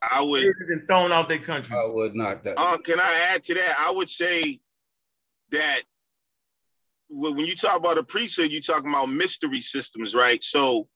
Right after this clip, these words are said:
Speaker 1: the, what seemed spiritual to some, like, the priest was the first to use, um, like, fireworks, right? So that would be, like, spiritual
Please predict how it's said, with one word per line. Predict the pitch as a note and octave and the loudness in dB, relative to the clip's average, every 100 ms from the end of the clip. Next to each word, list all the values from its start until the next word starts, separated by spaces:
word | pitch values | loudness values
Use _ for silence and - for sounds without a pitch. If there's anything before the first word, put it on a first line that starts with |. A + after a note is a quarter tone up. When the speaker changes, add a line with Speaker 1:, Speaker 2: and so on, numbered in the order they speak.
| _ _ _ _ C#3 B2+ - - | _ _ _ _ -20 -20 -20 0
Speaker 1:
the, | D3+ D3 B2+ - | 4 4 4 2
what | F3+ - | 0 2
seemed | - G3+ F#3+ | 0 0 0
spiritual | - - G3+ F#3+ - F3 | -2 0 2 2 2 0
to | D3+ | 0
some, | - G3 G3 E3+ | -2 0 0 0
like, | D#3 C#3+ - _ _ _ | 0 -2 -6 _ _ _
the | C#3+ | -4
priest | C3+ G#3+ A#3 - | -4 -2 -2 0
was | F3+ | 0
the | D3+ | 0
first | - F#3+ E3+ - | 0 0 0 -2
to | |
use, | D#3 D#3 D3+ C3 - - _ - | -2 -2 -2 -6 -10 -18 _ 0
um, | C#3 C3+ B2+ | 2 2 2
like, | C3+ - | 0 -2
fireworks, | - F3 F3+ C#3+ B2 A2+ - A#2+ | -2 0 2 2 0 -2 -2 0
right? | C3 C#3+ - _ _ _ _ _ _ _ | 0 0 -8 _ _ _ _ _ _ _
So | - D#3+ C#3+ | -2 0 2
that | F#3 A#3 | 0 0
would | F#3 D3 | 0 -2
be, | F3+ E3 | -2 0
like, | D3 A#2+ | 0 -2
spiritual | - - G#3+ G3 D3+ D3 C#3 A#2 | -8 -2 0 0 0 0 0 -2